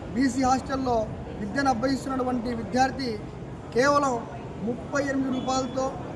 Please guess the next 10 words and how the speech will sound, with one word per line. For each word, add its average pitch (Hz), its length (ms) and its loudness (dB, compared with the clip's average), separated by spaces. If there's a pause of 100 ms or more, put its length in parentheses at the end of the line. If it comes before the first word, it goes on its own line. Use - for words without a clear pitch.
(160)
నలభై 262 320 4
రెండు 262 220 2
రూపాయలతో, 254 440 0 (460)
యాభై 254 200 6 (100)
మూడు 262 180 2
రూపాయలతో 254 440 0 (460)
ఒక 220 220 -4
రోజు 262 260 4 (680)
కావాల్సినటువంటి 254 640 2
ఫుడ్ 262 260 0